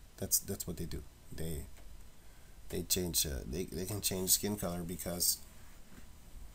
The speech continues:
yeah, they have both. And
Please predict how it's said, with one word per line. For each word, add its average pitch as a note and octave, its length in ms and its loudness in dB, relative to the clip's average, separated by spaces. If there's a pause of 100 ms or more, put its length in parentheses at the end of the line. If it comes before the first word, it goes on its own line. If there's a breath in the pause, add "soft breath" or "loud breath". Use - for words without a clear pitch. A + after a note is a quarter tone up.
(840)
yeah, D#2 220 0 (140)
they G#2 140 2
have G#2+ 320 0
both. G2+ 420 0
And E2 360 -4